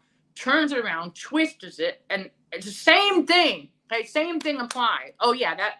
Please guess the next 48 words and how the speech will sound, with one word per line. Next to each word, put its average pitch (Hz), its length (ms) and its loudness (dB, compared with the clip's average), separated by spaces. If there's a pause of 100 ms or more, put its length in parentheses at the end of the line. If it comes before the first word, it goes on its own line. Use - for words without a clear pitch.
(140)
uh, 196 180 0
the 208 140 -4
other 254 200 -4
thing 262 180 -8
they 262 140 -4
were 269 80 -8
doing, 269 520 -10
trying 208 200 -2
to 175 80 -10
twist 202 340 -6
my 175 140 -6
word. 156 480 -6 (560)
I - 60 -2
caught 285 340 4
that, 285 240 2 (100)
too. 254 280 -4 (280)
That's 247 160 -8
what 277 120 -4
I'm 254 60 -14
saying. 247 320 -8
Watch 202 240 -4
out 262 200 -6
for 269 80 -18
that, 262 320 -2
y'all. 190 500 -8
You'll, 269 400 -4
you'll, 330 440 -6 (120)
when 226 160 -12
you're 262 180 -6
vigilant 294 480 -6
and 233 140 -6
aware, 233 460 -2 (340)
and 202 100 -10
you're 190 140 -4
testing 254 360 -4
the 220 60 -8
spirit 247 320 0
by 226 160 0
the 214 60 -10
spirit, 254 420 0
and 208 120 -8
you 220 80 -10
have 233 180 0
an 214 60 -10
encounter 226 500 -6
with 247 160 -2
someone 247 500 -4
who, 220 260 0